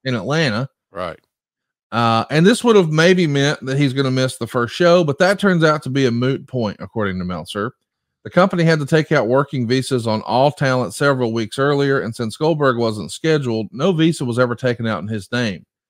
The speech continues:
Speaker 1: The company was unable to get him a working visa on such short notice, so he doesn't go on the tour. But hey, man, it is a cool sign that when the, when the call was made,
Speaker 2: Yeah.
Speaker 1: "Goldberg, can you help us out?" He said, "Hell yeah, I'm in."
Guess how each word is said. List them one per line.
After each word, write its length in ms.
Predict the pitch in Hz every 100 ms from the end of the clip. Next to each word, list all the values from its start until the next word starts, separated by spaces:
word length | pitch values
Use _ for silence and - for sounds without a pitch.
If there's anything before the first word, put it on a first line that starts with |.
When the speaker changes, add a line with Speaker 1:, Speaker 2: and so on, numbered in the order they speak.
| _ _ _ _
Speaker 1:
The 60 | 104
company 440 | 151 160 151 127
was 120 | 113
unable 460 | 127 143 135 147 117
to 80 | 107
get 160 | 113
him 160 | 110 95
a 60 |
working 420 | 98 127 131 113 104
visa 340 | 113 104 107
on 180 | 101 113
such 240 | - 113 90
short 300 | - 95 98
notice, 360 | 123 131 123
so 140 | - 127
he 60 |
doesn't 320 | 170 180 147
go 260 | 123 139 147
on 240 | 117 127
the 80 | 120
tour. 540 | - 135 101 78 69 - _ _ _ _ _ _ _ _ _ _
But 100 | 143
hey, 120 | 180
man, 300 | 226 175 180
it 100 | 175
is 120 | 196 185
a 80 |
cool 280 | 156 208 202
sign 480 | - 185 208 156 165
that 180 | 139 - _ _ _ _
when 200 | 123 127
the, 80 | 120
when 160 | 123
the 80 | 120
call 340 | - 170 175 170
was 140 | 123
made, 580 | 143 180 147 127 123 117 104
Speaker 2:
Yeah. 200 | 113 127
Speaker 1:
"Goldberg, 440 | 123 131 151 139 123
can 160 | 143
you 80 | 123
help 240 | 143 143
us 120 | 113 135
out?" 300 | 147 190 - _ -
He 140 | 127 135
said, 380 | - 131 120 -
"Hell 240 | - 117 151
yeah, 200 | 170 139
I'm 180 | 113 147
in." 260 | 160 90